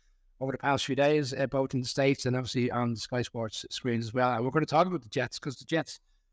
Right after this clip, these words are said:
play the Panthers in the open preseason game. And, uh, whilst we may not see much of Aaron Rodgers, it, it does look like we're gonna see a bit of, uh, Bryce Young, uh, judging by the nature of the press conference during the week.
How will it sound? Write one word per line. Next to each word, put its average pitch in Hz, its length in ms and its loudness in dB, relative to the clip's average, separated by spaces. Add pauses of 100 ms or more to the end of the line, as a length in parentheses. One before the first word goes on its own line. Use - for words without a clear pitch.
(260)
play 151 80 0
the 151 80 2
Panthers 160 460 4
in 131 80 -2
the 143 120 4
open 147 240 2
preseason 143 540 -2
game. 147 340 2 (280)
And, 131 400 -2
uh, 131 280 2 (340)
whilst 139 220 0
we 139 60 0
may 147 220 2
not 135 140 -2
see 135 340 -2 (680)
much 147 300 0
of 131 80 2
Aaron 135 240 6
Rodgers, 147 340 2
it, 127 180 -2
it 135 120 -8
does 151 240 4
look 147 120 0
like 135 200 2
we're 123 80 0
gonna 131 180 2
see - 160 0
a 117 60 0
bit 135 100 2
of, 120 160 0
uh, 120 180 -2 (100)
Bryce 131 340 2
Young, 127 340 2
uh, 123 160 -2 (160)
judging 123 220 -4
by 120 180 2
the 117 160 -2
nature 123 300 -2
of 113 100 -4
the 104 180 -4 (160)
press 135 240 2
conference - 300 -4
during 123 240 0
the 113 80 -4
week. 135 220 2